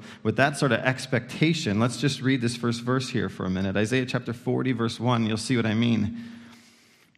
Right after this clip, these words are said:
The Lord says in Isaiah forty-one, "Comfort, comfort my people, says your God. Speak tenderly to Jerusalem." Right? You can't miss it there. The Lord says right off the bat to Isaiah, "Go and speak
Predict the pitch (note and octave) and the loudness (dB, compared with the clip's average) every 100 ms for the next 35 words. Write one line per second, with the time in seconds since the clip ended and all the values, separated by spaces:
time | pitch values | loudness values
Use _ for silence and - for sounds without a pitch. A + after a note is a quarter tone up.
0 | _ _ _ _ _ _ - G2 A2 - | _ _ _ _ _ _ -4 -2 -2 -2
1 | A2+ G#2+ A2+ G2 G2 G2 A2 - A2+ A2+ | -4 -2 -2 -2 -2 -2 -4 -2 -2 0
2 | G#2 G2+ - D3 C3+ - - - - - | -2 -2 0 0 0 -4 -8 -10 -20 -20
3 | _ _ _ _ - D3+ D#3 D3+ B2+ A2 | _ _ _ _ -4 -2 -2 -2 -2 0
4 | G#2+ G2+ - B2 F#2 F2 F2 - F#2 F#2 | -2 -2 -2 -4 -4 -8 -8 -4 -4 -4
5 | F2+ F2 F2 E2+ - D3+ C#3+ - - D3+ | -6 -4 -4 -6 -4 -4 -4 -6 0 2
6 | C#3+ A#2+ F#2+ E2+ F#2+ G2+ G2 G2 - F2+ | 4 2 0 -2 -8 -6 -4 -4 -6 -6
7 | F2 F2+ - - - - B2+ B2+ B2+ C#3 | -8 -12 -18 -20 -20 -6 -4 -2 2 2
8 | B2+ E3 D#3 - F2+ F2+ G2+ A#2+ B2+ - | 4 4 2 -2 -2 -2 0 2 0 -2
9 | - A#2+ B2 C3 C3+ B2+ A2 C3 C#3+ C3 | -2 0 0 0 0 0 2 2 2 2
10 | A#2+ A#2 C3+ B2+ A#2 C3+ C#3+ B2 A2 - | 2 4 4 4 4 2 4 2 0 0
11 | D#3 F3 - | 2 2 -2